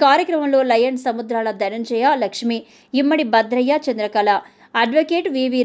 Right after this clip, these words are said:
రామారావు, వరలక్ష్మి, ఎంకేఆర్ కళాశాల ప్రిన్సిపల్ రమావత్ రవికుమార్, తెలంగాణ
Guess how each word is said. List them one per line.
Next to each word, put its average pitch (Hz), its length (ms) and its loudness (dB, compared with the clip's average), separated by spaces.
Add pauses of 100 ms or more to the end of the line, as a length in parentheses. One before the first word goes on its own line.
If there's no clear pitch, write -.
రామారావు, 240 540 2
వరలక్ష్మి, 254 460 -4 (520)
ఎంకేఆర్ 269 560 0 (100)
కళాశాల 220 580 0
ప్రిన్సిపల్ 220 500 -2
రమావత్ 208 600 0
రవికుమార్, 196 560 -4 (380)
తెలంగాణ 294 420 2